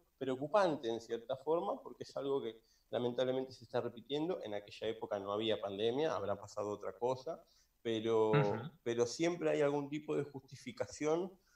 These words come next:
Speaker 1: como para no entregar estos medicamentos, sobre todo los oncológicos, que saben que son caros, y que, eh,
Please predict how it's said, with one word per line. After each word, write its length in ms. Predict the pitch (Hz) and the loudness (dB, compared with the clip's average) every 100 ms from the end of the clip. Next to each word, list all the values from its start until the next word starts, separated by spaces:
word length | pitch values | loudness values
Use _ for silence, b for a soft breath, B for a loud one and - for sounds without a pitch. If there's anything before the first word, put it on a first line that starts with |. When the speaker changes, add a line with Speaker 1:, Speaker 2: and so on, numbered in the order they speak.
| b - | b -6
Speaker 1:
como 260 | 113 113 | 0 2
para 220 | 110 120 117 | 4 4 4
no 140 | 131 | 2
entregar 400 | 143 135 135 147 | 0 0 0 0
estos 280 | 143 131 117 | -2 -6 -6
medicamentos, 680 | 113 110 120 127 123 107 - - | -6 -4 -2 -2 -2 -6 -8 -10
sobre 300 | 110 104 110 | -8 -8 -2
todo 240 | 127 131 | 2 4
los 220 | 113 113 | 2 0
oncológicos, 800 | 120 120 127 151 165 131 - - | -2 -2 0 0 0 -2 -6 -6
que 120 | 87 | -8
saben 360 | - 120 117 110 | -2 0 0 -4
que 100 | 107 | -8
son 220 | 117 139 | -8 -4
caros, 540 | 156 151 143 202 - b b b b b | 0 2 2 -2 -8 b b b b b
y 240 | - 196 196 | -2 -2 0
que, 340 | 175 196 202 113 | 0 2 2 -2
eh, 240 | - | -6